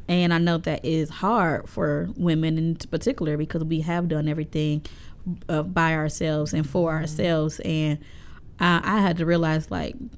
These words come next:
Speaker 1: yeah, I can't do this.
Speaker 2: Yeah.
Speaker 1: So I got to a point where collaboration, let's partner, let's see how we can work together.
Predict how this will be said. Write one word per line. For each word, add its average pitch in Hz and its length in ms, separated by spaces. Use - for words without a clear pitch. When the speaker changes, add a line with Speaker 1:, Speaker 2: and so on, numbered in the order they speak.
Speaker 1:
yeah, 165 280
I 196 40
can't 156 220
do 156 100
this. - 300
Speaker 2:
Yeah. 151 340
Speaker 1:
So 175 400
I 170 160
got 175 240
to 180 120
a 151 80
point 156 340
where 160 320
collaboration, 170 880
let's 160 160
partner, 190 580
let's 165 240
see 196 140
how 165 160
we 170 140
can 160 260
work 165 180
together. 185 640